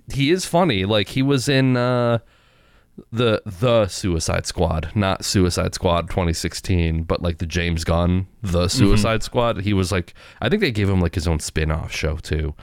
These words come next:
Speaker 1: But he was funny in that. He kinda played a, I think he played, like, just sort of, like, a generic, well, I guess they're all based on real superheroes, but they're all, like, super duper obscure, random, weird ones.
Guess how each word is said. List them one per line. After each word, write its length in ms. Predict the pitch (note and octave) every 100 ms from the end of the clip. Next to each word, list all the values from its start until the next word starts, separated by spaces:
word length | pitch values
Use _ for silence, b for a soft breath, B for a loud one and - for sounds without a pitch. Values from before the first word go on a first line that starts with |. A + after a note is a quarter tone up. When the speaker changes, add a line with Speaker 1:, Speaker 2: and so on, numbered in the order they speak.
| b b b b -
Speaker 1:
But 300 | - F#2 -
he 180 | - G#2
was 160 | B2+
funny 380 | - - B2 F#3
in 100 | G2
that. 300 | E2+ E2 -
He 140 | G2 F#2
kinda 260 | - G#2
played 380 | G2+ - G#2 G2
a, 320 | F#2+ F2 F2 - b b b b b -
I 60 | -
think 140 | D3+
he 80 | D3+
played, 200 | C#3+ C#3 A#2
like, 100 | G#2+
just 160 | G#2 -
sort 140 | G#2+
of, 60 | F#2+
like, 160 | F#2
a 60 | F2+
generic, 560 | F2 F#2+ E2+ F2 F2+ C3+
well, 180 | F3+ -
I 100 | E3
guess 160 | G3 -
they're 140 | F3
all 80 | D#3
based 280 | A#2 G#2+ A2
on 120 | F#2
real 160 | F2+ D#2
superheroes, 640 | - E2+ E2 E2 D#2 D#2+
but 100 | G2
they're 140 | G2 F#2+
all, 80 |
like, 140 | F2+ F2
super 260 | - F2+ F2
duper 280 | F2 F2+
obscure, 680 | F2 D#2+ - - F2 E2+ E2 E2
random, 480 | E2+ F2+ F2 E2+
weird 320 | E2+ F2 F2 E2+
ones. 440 | E2+ E2+ E2+ -